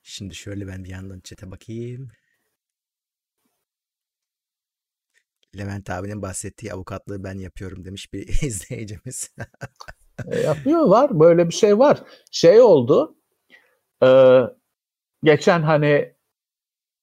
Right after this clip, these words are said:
Speaker 2: iki bin artık kaçtı bilmiyorum. İki bin altıdan sonraki bir tarihte herhalde. Hollanda'da bir Türk Hava Yolları uçağı düştü.
Speaker 1: Hmm.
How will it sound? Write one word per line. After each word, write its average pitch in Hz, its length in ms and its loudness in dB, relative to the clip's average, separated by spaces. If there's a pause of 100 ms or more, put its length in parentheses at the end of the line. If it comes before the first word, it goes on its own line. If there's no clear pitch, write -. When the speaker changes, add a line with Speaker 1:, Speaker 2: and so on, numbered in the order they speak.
(260)
Speaker 2:
iki 143 280 0
bin 131 200 2
artık 131 400 -2
kaçtı 131 460 -2
bilmiyorum. 131 440 2
İki 113 240 -2
bin 110 180 0
altıdan 110 580 0
sonraki 110 440 2
bir 117 100 -4
tarihte 101 480 2
herhalde. 98 440 4
Hollanda'da 117 720 4
bir 113 160 -2
Türk 120 200 -2
Hava 120 180 6
Yolları 120 360 2
uçağı 131 420 2
düştü. 135 480 -2 (180)
Speaker 1:
Hmm. 107 180 -8